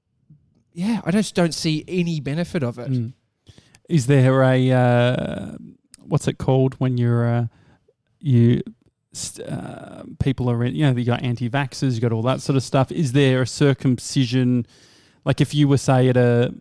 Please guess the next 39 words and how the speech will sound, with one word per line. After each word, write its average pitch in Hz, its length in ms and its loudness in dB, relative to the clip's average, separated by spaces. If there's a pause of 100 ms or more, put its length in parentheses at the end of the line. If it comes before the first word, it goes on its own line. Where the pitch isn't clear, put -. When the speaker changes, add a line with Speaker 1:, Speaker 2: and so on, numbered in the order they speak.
(140)
Speaker 2:
pools 139 440 2
or 135 80 2
whatever, 127 500 -2
and 123 120 -4
there's 123 160 -4
a 120 60 -6
kid 123 380 -4
who's 117 160 -4
being 123 200 -4
so, 170 220 -4
like, 139 180 -4
are 143 40 -2
you 131 160 -2
looking 131 340 -2
at 131 60 -2
the - 60 -6
parents 127 280 -2
being 127 160 -2
like, 131 100 -6
"What - 80 -16
the 170 60 -6
fuck - 240 -8
are 135 40 -6
you 120 120 -2
guys 117 220 -2
Speaker 1:
No, 190 280 2
Speaker 2:
doing?" 123 160 -4
Speaker 1:
no, 226 220 0
no. 277 100 0
It's 208 200 -2
Speaker 2:
Okay. 226 300 -6
Speaker 1:
a - 60 -20
personal 214 380 0
choice. 127 300 0
I 202 100 0
just 120 160 0
Speaker 2:
Mm-hmm. 117 40 -4
Speaker 1:
don't 151 200 2
wanna 139 200 -2